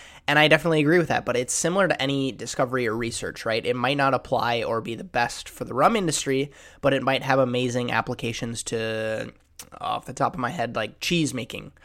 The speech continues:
right? So, I, I don't know, maybe, like, putting cheese with different cultures or different, like, aroma compounds in a vat and then blasting it with light manages to extract flavors that we like. But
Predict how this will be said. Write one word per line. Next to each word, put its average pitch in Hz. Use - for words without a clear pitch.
right? 127
So, 120
I, 90
I 113
don't 147
know, 113
maybe, 120
like, 113
putting 127
cheese 147
with -
different 120
cultures 131
or 117
different, 104
like, 101
aroma 120
compounds 117
in -
a -
vat 135
and 120
then 113
blasting 117
it 92
with 107
light 110
manages 131
to 151
extract -
flavors 160
that 107
we 113
like. 120
But 123